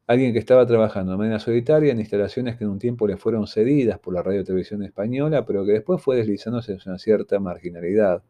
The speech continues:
Y también en otros tramos, en la placa número diecisiete y dieciocho, vamos a ver ejemplos de esto, eh, desarrollaba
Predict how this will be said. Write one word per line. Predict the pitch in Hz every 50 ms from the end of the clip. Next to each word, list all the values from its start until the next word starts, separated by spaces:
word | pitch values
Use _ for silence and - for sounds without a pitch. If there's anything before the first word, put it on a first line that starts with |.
| _ _ _ _ _ _ _ _ _ _ _ _ _
Y | 135 131
también | 120 - 151 165 190 208 208 147 110 98 95
en | 92 95
otros | 104 107 110 - 120 117
tramos, | - - 165 139 117 113 117 127 135 - - -
en | 104 95 90
la | 87 85
placa | - - 110 113 107 - - 104
número | 101 104 104 107 101 98
diecisiete | 92 92 90 95 95 - - 165 156 120 95 - - - 87 85 - _ _ _ _ _ _ _ _ _ _
y | - 98
dieciocho, | 95 104 107 101 - - 131 143 139 110 - 104 98
vamos | 98 98 95 - -
a | 107
ver | 110 110 98
ejemplos | 92 - - 113 110 110 117 120
de | 131 131 113
esto, | 113 - _ - 120 127 - _ _ _ _ _ _ _ _
eh, | - 120 110 107 107 104 101 101 - -
desarrollaba | 123 123 120 120 135 127 - 139 135 123 - 143 135 135 139 139 143 147 151 151